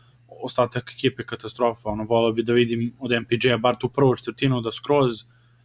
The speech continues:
izdominira kao što je to radio u šestoj, jer onda Jokić taj njegov, tu njegovu potrošnju gura na minute, ono, u backend minute,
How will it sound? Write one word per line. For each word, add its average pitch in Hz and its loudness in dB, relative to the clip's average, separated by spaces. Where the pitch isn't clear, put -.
izdominira 123 0
kao 135 0
što 123 -6
je - -4
to 135 -2
radio 131 2
u 120 0
šestoj, 143 -2
jer 139 2
onda 135 2
Jokić 135 -2
taj 135 0
njegov, 127 -4
tu 139 0
njegovu 131 -2
potrošnju 135 -2
gura 117 4
na 123 2
minute, 120 0
ono, 110 -6
u 107 -6
backend 120 0
minute, 113 -4